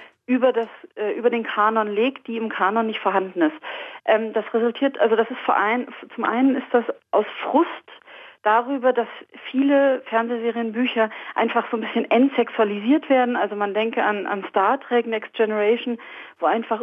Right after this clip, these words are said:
überhaupt nichts passiert die ganze Zeit und man denkt sich, "Mann, jetzt knutsch doch mal oder mach doch mal was", und es passiert einfach nichts,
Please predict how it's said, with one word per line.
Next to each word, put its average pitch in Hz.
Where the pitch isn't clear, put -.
überhaupt 254
nichts 240
passiert 226
die 214
ganze 240
Zeit 233
und 208
man 208
denkt 220
sich, 220
"Mann, 277
jetzt -
knutsch 285
doch 254
mal 240
oder 220
mach 247
doch -
mal 190
was", 202
und 247
es 214
passiert 240
einfach -
nichts, 208